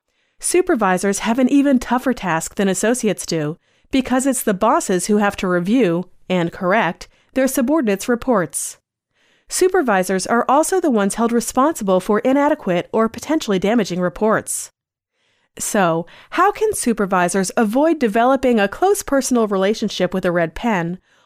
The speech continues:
while other pressing matters threaten to create an avalanche on their desks? Here's a quick and dirty guide to instructing employees on the proper techniques of report writing. One,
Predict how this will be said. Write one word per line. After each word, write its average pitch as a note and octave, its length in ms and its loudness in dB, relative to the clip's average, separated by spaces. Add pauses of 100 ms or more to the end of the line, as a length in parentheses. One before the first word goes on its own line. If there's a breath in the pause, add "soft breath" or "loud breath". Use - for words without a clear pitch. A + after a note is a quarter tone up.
while A#3 300 2
other D#4 200 2
pressing A#3+ 400 -2
matters F#3 360 0
threaten C4 320 -2
to D4+ 80 -2
create G3 440 -2
an A#3+ 220 -2
avalanche A#3+ 540 -2
on A3+ 100 0
their A#3 100 2
desks? A#3+ 580 -2 (680)
Here's G#4 280 2
a F#3+ 60 0
quick F#4 280 -2
and A#3 140 2
dirty G3+ 240 2
guide E3+ 340 -2
to C#4 140 2
instructing D#4 480 0
employees F#3+ 540 0
on A#3+ 160 2
the B3 40 2
proper D4 400 0
techniques F#3 540 -6
of B3 160 -2
report D4 320 0
writing. D#3+ 420 -4 (1000)
One, F3+ 480 0